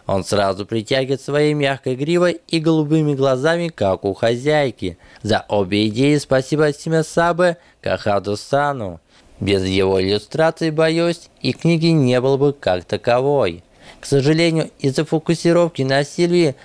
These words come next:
Ланселот практически не появляется в рассказе. В следующий раз я непременно постараюсь не совершить подобного промаха. То, что эта серия получила добро, тоже стало потрясением для моей обыденности.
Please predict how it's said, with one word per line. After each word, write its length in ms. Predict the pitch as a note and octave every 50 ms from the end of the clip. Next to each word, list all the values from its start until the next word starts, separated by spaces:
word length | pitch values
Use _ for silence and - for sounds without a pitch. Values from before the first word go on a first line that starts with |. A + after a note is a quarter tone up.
| - - -
Ланселот 480 | - C#3 C#3+ C#3+ - D#3 E3 F3+ F3 -
практически 500 | - A2 G#2+ - A2+ A#2 A#2 - - B2
не 80 | A#2
появляется 580 | G2+ G#2+ G#2 G2+ F#2+ F#2+ F#2+ F#2+ F#2+ - - A2+
в 40 | A2
рассказе. 800 | A2 A2+ A2 - - - D3+ D3 D3 C3 A2 G2 F#2+ E2+ E2 - _ _ _ _ _ _ - - _ -
В 60 | -
следующий 520 | - G#2 G2+ F#2+ F#2+ F#2+ G2 - - C#3
раз 240 | C#3+ D#3+ E3 E3+ - -
я 180 | - B2+ C3 C#3+
непременно 580 | D#3 E3 D#3 D#3 D#3 D#3 E3 F3 F3 E3 D#3+
постараюсь 600 | - - A2+ - - A2 G#2+ A#2 A#2+ A#2+ A#2 -
не 120 | A#2+ A2 G2+
совершить 440 | - - G2+ G2 - - C#3 C3+
подобного 680 | - - G2+ F2+ E2+ F#2+ F#2 F2+ F#2 G2+ G2+ G#2 G#2 G2+
промаха. 760 | - - B2+ C#3+ D3 C#3 B2+ A2 - - F#2+ F2+ E2+ F2+ - - _ _ _ - - - -
То, 160 | - G#2 G2+
что 200 | F#2 - A2+ G#2+ - -
эта 300 | - A2 F#2 - A#2+ A#2
серия 500 | - - - D#3+ D#3+ D#3 D3+ D#3 D#3 C#3+
получила 540 | B2 G#2 G2 F#2+ - - G#2 F#2+ F#2+ F#2+
добро, 480 | F#2 G#2+ A2+ A2 A#2 C3 D#3 E3 E3 E3 _ - - _ _ _ -
тоже 320 | - G2+ G2+ G2 F#2+ G3+
стало 420 | - - - - D3+ D3+ E3 E3+ D#3+
потрясением 600 | - - - - G2 F#2+ - - G#2 A2 A#2+ C3
для 160 | A2 G#2 G#2
моей 320 | G2 F#2+ G2 G2 G2 G#2 G#2
обыденности. 1080 | - - A2+ A2 A2 C3 C#3 C#3 C3+ C#3+ C3+ B2 G#2+ G2+ - - - - F#2 F2 D#2+